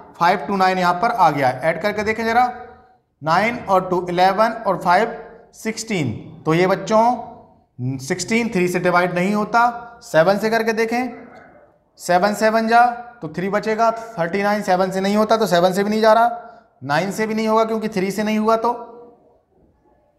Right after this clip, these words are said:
इसके बाद इलेवन, इलेवन फ़ोर जा फ़ोर्टी फ़ोर, तो इलेवन से भी नहीं जा रहा,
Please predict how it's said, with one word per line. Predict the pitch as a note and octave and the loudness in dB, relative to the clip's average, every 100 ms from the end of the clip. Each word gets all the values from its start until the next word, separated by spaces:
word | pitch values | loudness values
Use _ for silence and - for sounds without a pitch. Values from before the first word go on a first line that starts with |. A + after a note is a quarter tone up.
| _ _ | _ _
इसके | - - F#3 | -10 0 6
बाद | G3+ G#3+ F3+ | 6 4 0
इलेवन, | E3+ F#3 G#3+ A#3+ - - - _ - | 0 4 2 0 -8 -16 -20 _ -2
इलेवन | D#3+ E3+ F#3+ | 0 0 0
फ़ोर | E3 G3 | -2 0
जा | G#3 | 0
फ़ोर्टी | F#3+ F3+ G3 G#3+ | 0 -2 -2 -2
फ़ोर, | G#3 A3+ A#3+ - - - _ _ _ _ _ _ _ _ _ _ _ - | 2 2 0 -6 -16 -20 _ _ _ _ _ _ _ _ _ _ _ -6
तो | C#3+ | 0
इलेवन | D3+ E3 F#3+ | 4 4 2
से | G3+ | -2
भी | G#3+ | -2
नहीं | A3 | 0
जा | A3 | 2
रहा, | A3 A#3 - | 2 2 -4